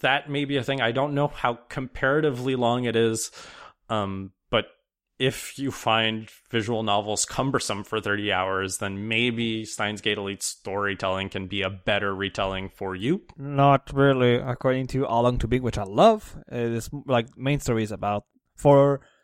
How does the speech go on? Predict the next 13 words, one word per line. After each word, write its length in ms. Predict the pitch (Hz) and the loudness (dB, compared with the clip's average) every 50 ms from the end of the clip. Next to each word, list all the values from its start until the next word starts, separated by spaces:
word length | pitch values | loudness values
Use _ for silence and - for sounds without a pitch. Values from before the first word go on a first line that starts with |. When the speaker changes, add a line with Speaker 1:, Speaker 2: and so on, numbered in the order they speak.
| _ _ | _ _
Speaker 2:
Steins 460 | - - - 175 160 165 165 147 139 | -20 -2 2 2 2 2 0 -2 0
Gate 280 | 139 147 147 156 156 - - | 2 4 4 4 4 2 2
is 240 | 123 120 113 110 - | 2 2 2 2 0
twenty-five 460 | - - 160 160 156 - - 147 147 | 4 4 4 4 6 4 6 6 6
and 140 | 139 135 127 | 6 6 4
a 20 | |
half 340 | 117 117 139 165 165 - - | 4 4 4 2 2 0 -2
hours, 440 | - 151 151 160 175 180 185 180 - | 0 2 4 4 4 4 2 0 -2
and 360 | - 120 120 120 120 117 117 | -4 -2 -2 -2 -2 -4 -6
Steins 360 | - - 135 131 139 143 143 | 0 2 2 4 4 2 0
Gate's 320 | 135 131 123 131 123 - - | 0 2 2 2 0 0 -4
Elite, 340 | 120 117 131 151 156 - - - _ _ | -2 0 0 0 -2 -4 -10 -14 _ _
twenty-four 460 | - 127 143 135 123 - - - - | 4 4 4 4 4 0 -2 -8 -10